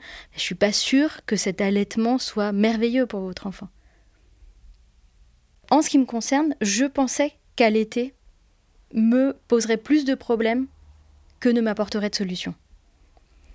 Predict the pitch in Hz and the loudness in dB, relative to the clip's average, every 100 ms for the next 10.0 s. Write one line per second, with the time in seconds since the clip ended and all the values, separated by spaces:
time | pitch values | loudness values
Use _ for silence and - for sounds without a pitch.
0 | - - 208 202 208 208 311 269 - 220 | -20 -4 0 2 0 2 2 2 -2 0
1 | 240 208 185 196 190 233 - - 196 202 | 0 0 -2 0 2 0 -4 -8 -2 2
2 | 285 269 233 208 180 180 185 214 202 196 | 2 0 -4 0 0 0 -6 -2 -2 0
3 | 190 180 175 247 - 202 - 180 170 180 | 0 2 2 0 -2 -12 -6 -4 -4 -6
4 | - - - - 208 196 202 196 208 214 | -14 -20 -20 -6 -4 -2 -2 0 0 2
5 | 220 - 277 - 226 - 208 202 196 190 | 0 2 0 0 -6 -4 0 2 2 -2
6 | - 247 208 208 277 277 - 196 - 190 | 0 2 4 4 4 0 -6 -8 -8 -8
7 | 175 170 185 - 175 160 170 196 269 _ | -8 -6 -10 -4 -2 -2 0 -4 -4 _
8 | _ _ _ _ _ _ _ _ 214 190 | _ _ _ _ _ _ _ _ -4 -2
9 | - 277 247 233 - 247 - 220 - 175 | 0 0 0 -2 0 0 0 -4 -2 -6